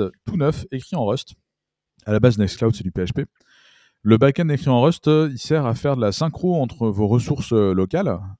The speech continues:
euh, via un petit démon que vous avez en local, un peu comme Dropbox et, euh, et, euh, le serveur.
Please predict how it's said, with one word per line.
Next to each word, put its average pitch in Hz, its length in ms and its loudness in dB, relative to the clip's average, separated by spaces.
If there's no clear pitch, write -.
euh, 98 100 -4
via 104 240 -2
un 104 80 0
petit - 240 -12
démon 113 240 -2
que - 100 -14
vous 101 120 -4
avez 98 100 -4
en 98 60 0
local, 95 280 -4
un 107 60 -2
peu 147 100 2
comme 117 200 -2
Dropbox 104 480 -4
et, 139 100 -4
euh, 110 400 2
et, 135 100 0
euh, 110 300 4
le 104 80 -2
serveur. 101 340 -6